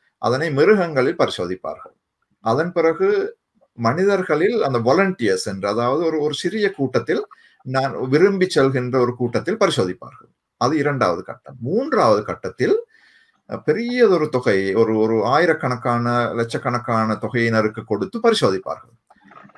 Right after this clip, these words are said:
அவ்வாறு பரிசோதிக்கும் போது எந்த அளவு கவனமாக இருப்பார்கள் என்றால், அந்த மருந்தால் ஏற்பட கூ-, ஏற்பட்டிருக்க முடியாது என்று க-, கருதக்கூடிய அளவுக்கு ஏதாவது ஒரு நோய் அந்த நபருக்கு ஏற்பட்டால் கூட, உதாரணமாக வைத்துக்கொள்வோம்,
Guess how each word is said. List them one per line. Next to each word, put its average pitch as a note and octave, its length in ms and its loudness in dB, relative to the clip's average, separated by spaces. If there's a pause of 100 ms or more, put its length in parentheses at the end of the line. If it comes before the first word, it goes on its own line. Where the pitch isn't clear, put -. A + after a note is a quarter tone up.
(180)
அவ்வாறு A3 460 0
பரிசோதிக்கும் F3+ 680 0
போது D#3 220 4
எந்த E3+ 340 0
அளவு B3 240 8
கவனமாக B2+ 440 4
இருப்பார்கள் G2+ 480 0
என்றால், F#2 580 -2 (300)
அந்த E3+ 380 -2 (180)
மருந்தால் F#3 800 0 (100)
ஏற்பட D#3 440 0 (460)
கூ-, C#3+ 180 -4 (140)
ஏற்பட்டிருக்க E3+ 640 0
முடியாது G3 760 2
என்று G#3 320 2
க-, - 140 -10 (120)
கருதக்கூடிய G3 720 4
அளவுக்கு F#3 480 6
ஏதாவது F#3+ 300 6
ஒரு F3 80 -2
நோய் F3 260 0
அந்த E3+ 140 0
நபருக்கு D3+ 400 0
ஏற்பட்டால் C3+ 420 0
கூட, A#2+ 200 0
உதாரணமாக D3 500 -4 (440)
வைத்துக்கொள்வோம், D#3 600 2